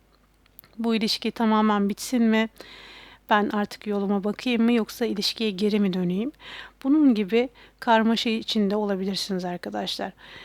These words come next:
Yani o boşluk hissi, hiçlik hissi, e, herkeste olabilir. O ne zaman oluşur biliyor musunuz? Artık o acıyı da hissetmemeye başladığınızda olur. Hani önceden aşk vardı, o aşkı hissediyordunuz, sonra yerini acı aldı.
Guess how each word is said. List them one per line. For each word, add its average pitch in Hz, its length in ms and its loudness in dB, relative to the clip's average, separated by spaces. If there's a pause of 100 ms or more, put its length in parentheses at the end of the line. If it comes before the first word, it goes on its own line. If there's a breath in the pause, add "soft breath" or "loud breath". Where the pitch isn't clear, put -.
(140 loud breath)
Yani 240 140 0
o 247 160 0
boşluk 247 560 0
hissi, 240 400 -2
hiçlik - 380 -4
hissi, 240 440 -2 (580 loud breath)
e, 202 480 0 (240 loud breath)
herkeste 196 520 0
olabilir. 180 720 -4
O 247 280 2
ne 254 120 6
zaman 196 280 2
oluşur 185 460 -4
biliyor 202 200 0
musunuz? 226 440 -4
Artık 220 500 0
o 254 160 -2
acıyı 220 360 -2
da 220 60 -2
hissetmemeye 202 840 -4
başladığınızda 185 720 -4
olur. 185 240 -10 (380 loud breath)
Hani 214 200 0
önceden 196 400 0
aşk - 440 -2
vardı, 214 460 0 (100)
o 208 120 -4
aşkı 208 320 -2
hissediyordunuz, 233 760 0
sonra 208 280 -2
yerini 196 420 -4
acı 240 320 0
aldı. 247 420 2